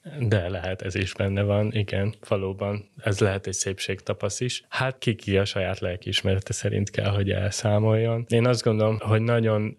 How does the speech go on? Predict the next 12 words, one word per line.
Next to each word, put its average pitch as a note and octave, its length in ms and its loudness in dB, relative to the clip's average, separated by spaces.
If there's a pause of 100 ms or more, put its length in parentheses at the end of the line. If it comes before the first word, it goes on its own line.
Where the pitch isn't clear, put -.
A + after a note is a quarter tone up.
(120)
ö, G2+ 120 2
könnyű A2 680 0 (120)
bárkinek G#2 720 0
egyébként, G2 520 -2
igen, G2 220 0
az F#2+ 140 0
egyéni F#2+ 380 -2
fogyasztóra, F#2 800 0
vagy F#2 140 -2
az F#2 140 -4
egyéni F#2 360 -2
cselekvésekre, F#2 1200 -4